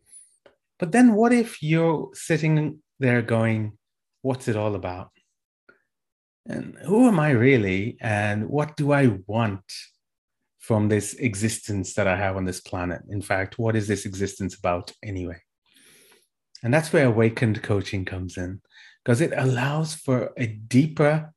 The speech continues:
exploration of a person's experience as a human. Now, a-, an interesting byproduct of this is, as we open up an exploration,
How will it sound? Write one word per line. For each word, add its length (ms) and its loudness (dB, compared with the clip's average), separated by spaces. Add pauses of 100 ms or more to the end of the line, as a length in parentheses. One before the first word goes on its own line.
exploration 1160 -2 (680)
of 400 0 (480)
a 80 -8
person's 680 2
experience 1300 0 (300)
as 120 -2
a 60 2
human. 420 -6 (1600)
Now, 380 2 (540)
a-, 280 0 (120)
an 100 6
interesting 420 4
byproduct 560 2
of 120 -6
this 260 -4
is, 400 -6 (340)
as 320 2
we 280 4
open 360 2
up 180 4
an 100 2
exploration, 800 -4